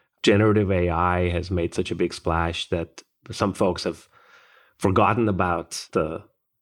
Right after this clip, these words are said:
bigger splash that was already there that maybe they'd ignored, which is A I. In our work at B C G, I see three paradigms. I see those companies who have been building and investing in A I for some time,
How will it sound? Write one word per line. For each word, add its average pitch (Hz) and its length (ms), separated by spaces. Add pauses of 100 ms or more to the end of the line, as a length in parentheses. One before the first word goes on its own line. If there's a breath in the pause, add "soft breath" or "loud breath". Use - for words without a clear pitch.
(240)
bigger 113 320
splash 101 600
that 98 160
was 101 180
already 101 360
there 95 260
that 95 180
maybe 92 240
they'd 95 180
ignored, 95 460
which 98 220
is 90 100
A 85 160
I. 80 380 (560 soft breath)
In 110 160
our 120 360
work 87 640
at 90 200 (180)
B 92 120
C - 200
G, 85 440
I 92 60
see 82 500 (580 soft breath)
three 104 280
paradigms. 85 760
I 92 120
see 101 320
those 107 880
companies 104 640
who 95 180
have 90 500
been 92 520 (540)
building 110 400
and 101 120
investing 95 480
in 92 140
A 87 160
I 87 440
for 92 160
some 92 180
time, 82 440